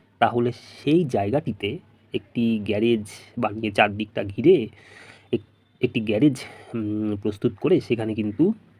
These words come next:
গ্যারেজ ভাড়া দেওয়া যেতে পারে। সেখানে যে কটি সম্ভব গাড়ি, যে কটি গাড়ি আর কি সেই গ্যারেজে, উম, রাখার জায়গা হবে, সেই কটি গাড়ি সেখানে ভাড়া রাখা যেতে পারে এবং এর বিনিময়ে কিন্তু মাস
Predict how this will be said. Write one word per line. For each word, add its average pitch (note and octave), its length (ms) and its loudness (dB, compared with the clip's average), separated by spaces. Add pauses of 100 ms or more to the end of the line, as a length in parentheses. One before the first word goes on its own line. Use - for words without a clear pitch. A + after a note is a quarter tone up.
(140)
গ্যারেজ G#2+ 280 0
ভাড়া G#2 180 -4
দেওয়া G#2 200 0
যেতে G#2 200 -2
পারে। F#2 220 -8 (240)
সেখানে A2+ 500 -2 (640)
যে A2+ 180 0
কটি C#3+ 200 2
সম্ভব A2+ 400 -2
গাড়ি, G#2 300 0 (420)
যে B2 140 -10
কটি E3 160 2
গাড়ি A#2+ 240 6
আর A2 60 -2
কি A2+ 180 -2
সেই A2+ 200 -2
গ্যারেজে, G#2+ 480 0 (300)
উম, G#2 200 -4
রাখার G2+ 240 0
জায়গা G2 280 -2
হবে, G#2 300 -4 (260)
সেই - 280 -4
কটি A2 260 -2
গাড়ি G#2+ 240 2
সেখানে G#2 440 -2 (460)
ভাড়া G#2 400 0
রাখা A2 240 4
যেতে G#2 180 -2
পারে G#2+ 240 0 (520)
এবং A2+ 180 0 (100)
এর D#3 220 8
বিনিময়ে A2 560 0 (100)
কিন্তু A#2 440 0 (480)
মাস A#2 200 -2